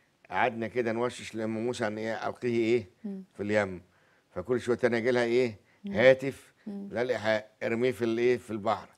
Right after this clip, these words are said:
Speaker 2: مم.
Speaker 1: ارميه في البحر،
Speaker 2: مم.
Speaker 1: ارميه في البحر.
Speaker 2: تمام.
Speaker 1: فتقوم تسمع في النهاية الإيه؟
Speaker 2: آه.
Speaker 1: الكلام،
Speaker 2: الكلام.
Speaker 1: وترميه في البحر.
Speaker 2: وترمي، آه.
Speaker 1: بيحصل كالآتي،
Speaker 2: مم.
Speaker 1: إن يجي عدو، ده حصل في حرب تلاتة وسبعين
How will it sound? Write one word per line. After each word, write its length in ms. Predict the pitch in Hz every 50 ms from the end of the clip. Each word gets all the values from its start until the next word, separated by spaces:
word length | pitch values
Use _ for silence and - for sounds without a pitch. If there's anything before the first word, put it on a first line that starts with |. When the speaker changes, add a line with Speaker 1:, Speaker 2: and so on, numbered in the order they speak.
| _ - -
Speaker 2:
مم. 200 | 202 202 190 190
Speaker 1:
ارميه 300 | 185 87 92 104 113 123
في 120 | 117 104 117
البحر، 380 | 110 95 101 113 107 92 - -
Speaker 2:
مم. 220 | - 101 98 98 101 -
Speaker 1:
ارميه 240 | 85 95 107 117
في 120 | 113 92 107
البحر. 360 | 101 87 87 98 92 - - _ _ _ _ -
Speaker 2:
تمام. 360 | - 214 208 202 208 208 208 202 - _ _ _ _ _ _
Speaker 1:
فتقوم 340 | - 98 107 - 139 135
تسمع 380 | 120 - 175 170 - 156 160 135
في 120 | - -
النهاية 200 | 135 127 147 160
الإيه؟ 480 | 151 143 143 143 151 160 151 131 107 95 _ _ -
Speaker 2:
آه. 220 | 196 196 190 185 185 _ _ _ _ -
Speaker 1:
الكلام، 520 | 113 113 - - 117 120 135 147 156 151
Speaker 2:
الكلام. 460 | 214 - - 226 208 202 98 98 185 180 -
Speaker 1:
وترميه 400 | 107 110 - 120 113 117 127 127
في 80 | - 107
البحر. 180 | 104 - - 208
Speaker 2:
وترمي، 280 | 196 190 196 233 240 -
آه. 140 | 196 185 185 _ _ _ _ _ _ _ _ _ _ _ _ _ _ _ _ _ _ _ _ _ _ _ _ _ _ _ _ _ _ _ _ _ _ _ _ _ _ _ _ -
Speaker 1:
بيحصل 360 | 98 147 185 190 - - 147
كالآتي، 540 | 110 107 104 87 82 80 80 78 - - _ _ _ -
Speaker 2:
مم. 80 | 208
Speaker 1:
إن 160 | 208 120 123 131
يجي 320 | 143 160 175 160 147 139
عدو، 340 | 110 101 117 131 156 147 135
ده 200 | 113 135 139 131
حصل 300 | 110 123 131 - 131 104
في 160 | - - 107
حرب 220 | 101 117 117 107
تلاتة 200 | 104 117 120 117 127
وسبعين 460 | 107 - 110 95 101 107 123 127 113